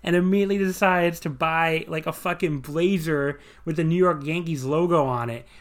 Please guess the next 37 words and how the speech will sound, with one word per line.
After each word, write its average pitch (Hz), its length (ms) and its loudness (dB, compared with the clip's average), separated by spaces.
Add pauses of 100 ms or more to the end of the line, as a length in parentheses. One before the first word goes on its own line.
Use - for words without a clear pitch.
Like, 139 220 -4
that's 190 260 2
what 196 120 2
he's 170 160 2
always 170 260 2
<laughs> - 0 -
wanted, 147 460 -2
I - 100 -2
guess. 214 400 -4
Maybe 170 400 -8 (300)
it 170 60 -4
was 170 100 -4
just 180 160 -4
very, 165 220 0
it 175 40 -2
was 175 100 -4
a 180 60 -2
little 247 400 2
too 240 140 2
expensive, 214 560 0
a - 20 0
little 208 300 0
bit 214 120 0
out 202 200 2
of 190 80 -2
his 175 80 -10
budget, 196 320 2
but 147 120 -4
he's 143 140 -2
like, 127 140 -4
"Oh, 120 100 -4
I 139 140 -2
got 156 180 -4
those 175 140 -6
Bushiro 180 500 -4
checks - 400 -12
now. 156 340 -4